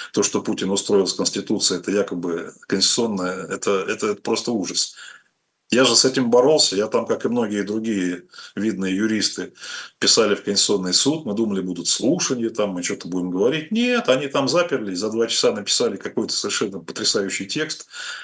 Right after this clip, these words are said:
То есть не было слушаний, ну, про вот эту историю путинскую. И все это, значит, подписались. Кроме одного судьи, он сказался больным. Вот заболел человек и правильно сделал.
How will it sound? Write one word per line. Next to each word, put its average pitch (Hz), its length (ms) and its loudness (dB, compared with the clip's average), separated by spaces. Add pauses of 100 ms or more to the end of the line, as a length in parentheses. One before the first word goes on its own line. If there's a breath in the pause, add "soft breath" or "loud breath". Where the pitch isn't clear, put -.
(600 loud breath)
То 127 80 6
есть 131 100 4
не 180 80 4
было 117 160 2
слушаний, - 520 -2 (360)
ну, 131 200 4
про 90 400 4 (120)
вот 104 120 0
эту 101 180 0
историю 92 380 0
путинскую. - 640 -6 (720 loud breath)
И 131 120 2
все 160 200 4
это, 156 100 2
значит, 123 260 0
подписались. - 540 0
Кроме 135 240 4
одного 123 340 4
судьи, 123 320 0
он 104 140 0
сказался 104 480 2
больным. 92 420 -4 (140)
Вот 87 180 -8 (920)
заболел 101 460 2
человек 120 480 2
и - 20 -14
правильно 104 320 0
сделал. 85 400 -4